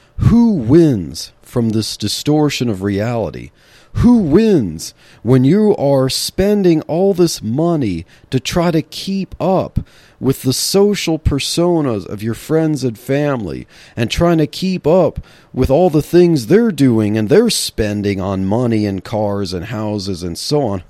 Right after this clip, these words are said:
Who wins from this? Is it you or your friends?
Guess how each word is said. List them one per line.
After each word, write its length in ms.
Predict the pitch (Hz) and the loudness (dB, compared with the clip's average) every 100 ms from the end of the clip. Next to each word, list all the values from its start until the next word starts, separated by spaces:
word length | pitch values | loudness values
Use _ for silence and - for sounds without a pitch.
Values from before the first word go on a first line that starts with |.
| - | 0
Who 240 | 247 247 | 2 2
wins 640 | 190 190 226 202 127 104 - - - | 0 0 0 -2 -4 -6 -12 -20 -14
from 240 | - 135 117 | 0 0 2
this? 460 | 127 98 76 - | 2 0 -2 -8
Is 180 | - 117 | -4 -2
it 140 | 110 - | -2 -4
you 560 | 90 107 202 240 240 220 _ _ - | -4 0 2 2 2 -2 _ _ -2
or 140 | 147 | 2
your 160 | 135 127 | 2 0
friends? 800 | - 185 190 110 60 - - | 0 0 0 0 -6 -16 -18